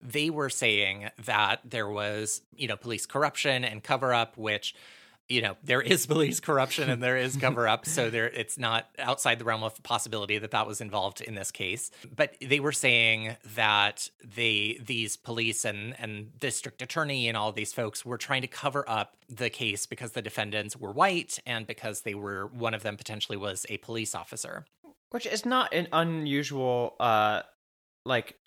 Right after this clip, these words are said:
Speaker 2: conclusion to draw as a, as a
Speaker 1: No.
Speaker 2: possibility.
Speaker 1: No, I mean,
Speaker 2: At all.
Speaker 1: absolutely.
Speaker 2: Like
Speaker 1: Like, we've, we've heard the police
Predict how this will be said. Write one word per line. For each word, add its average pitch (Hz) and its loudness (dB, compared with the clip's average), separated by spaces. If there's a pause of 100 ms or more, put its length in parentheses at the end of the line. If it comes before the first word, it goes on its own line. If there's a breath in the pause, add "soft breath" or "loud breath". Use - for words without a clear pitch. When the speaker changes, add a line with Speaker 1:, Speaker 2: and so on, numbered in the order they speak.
(100)
Speaker 2:
conclusion 151 -2
to 127 -4
draw 127 4
as 120 4
a, - -6 (340)
as 139 8
a - 0
Speaker 1:
No. - -2
Speaker 2:
possibility. 131 0 (540)
Speaker 1:
No, 262 2
I 151 2
mean, 165 6
Speaker 2:
At 175 8
all. 214 10
Speaker 1:
absolutely. 156 2
Speaker 2:
Like 143 2
Speaker 1:
Like, 147 4
we've, 156 4
we've 151 0
heard 190 -2
the 135 0
police 143 -4